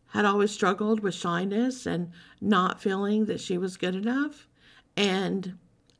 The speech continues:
unable to be at ease with herself. And so it was hard for her, I think, to see me, who came back that way, so self-assured and self-confident, even as a child,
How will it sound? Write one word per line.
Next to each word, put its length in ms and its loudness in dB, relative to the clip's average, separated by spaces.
unable 600 6
to 640 0
be 240 8
at 120 6
ease 340 -2
with 140 -2
herself. 760 -6
And 220 8
so 560 4
it 220 6
was 480 4
hard 420 4
for 140 2
her, 180 0
I 100 0
think, 300 -4
to 100 -6
see 300 -2
me, 480 0
who 120 4
came 300 4
back 340 0
that 160 -2
way, 160 -2
so 220 -2
self-assured 880 -4
and 200 2
self-confident, 920 0
even 280 4
as 120 2
a 60 -2
child, 680 -4